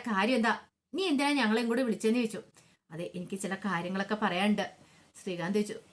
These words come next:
"സുധിയേട്ടൻ എന്താ പറയാനുള്ളത്?" "എടാ, ഞാൻ കാത്തു കാത്തിരുന്നിട്ടാണ് എനിക്ക് ഈ ഇന്റർനാഷണൽ ഡീലർഷിപ്പ് കിട്ടുന്നതെന്ന്" പറഞ്ഞു. "ഹും, അതിന് നിനക്ക് ഡീലർഷിപ്പ് കിട്ടുന്നതിന്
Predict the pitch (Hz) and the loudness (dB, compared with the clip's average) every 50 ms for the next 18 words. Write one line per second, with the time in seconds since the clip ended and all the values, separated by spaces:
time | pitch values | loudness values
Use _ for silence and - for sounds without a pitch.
0 | - - 339 339 302 370 370 359 320 302 214 220 214 254 262 - 240 202 190 202 | -10 -6 -2 0 2 2 2 2 2 4 4 4 4 2 2 2 2 2 4 4
1 | 220 226 214 208 208 190 - - - - - - - - 165 170 185 - - - | 4 4 4 4 4 2 0 -4 -10 -20 -20 -20 -16 -12 -12 -12 -12 -14 -18 -20
2 | - - - - - - - - - - - - 302 330 330 320 330 330 302 302 | -20 -20 -20 -20 -20 -20 -20 -20 -20 -20 -10 -4 0 0 0 2 2 2 4 4
3 | 320 330 - 370 349 339 339 339 320 269 226 254 262 262 262 240 226 226 220 - | 4 4 2 2 2 2 2 0 0 0 2 2 2 2 4 2 2 2 0 -2
4 | - 196 190 208 214 220 240 214 - 180 208 233 - - - - - - - - | -4 -4 -2 -2 0 0 -2 -2 -2 -4 -4 -4 -4 -8 -14 -20 -20 -20 -20 -20
5 | - - - _ - 180 175 170 185 185 208 208 202 208 - 233 226 208 185 185 | -20 -20 -20 _ -12 -10 -8 -6 -2 0 2 2 2 2 0 0 2 2 2 0
6 | 190 202 208 - 220 - 247 226 220 202 185 208 214 220 226 220 185 180 - - | -2 -4 -4 -4 -2 0 0 0 0 0 2 2 2 4 4 2 0 -2 -8 -12
7 | - - - 320 302 - _ _ _ - - 202 180 160 175 180 214 233 220 185 | -14 -12 -12 -12 -12 -12 _ _ _ -6 -2 -2 -2 -2 -2 0 0 2 0 0
8 | - - - 247 285 269 247 254 254 247 277 262 269 294 277 233 262 269 277 285 | -2 -2 -2 0 2 2 2 2 0 0 -2 -2 -2 -2 0 0 2 2 2 2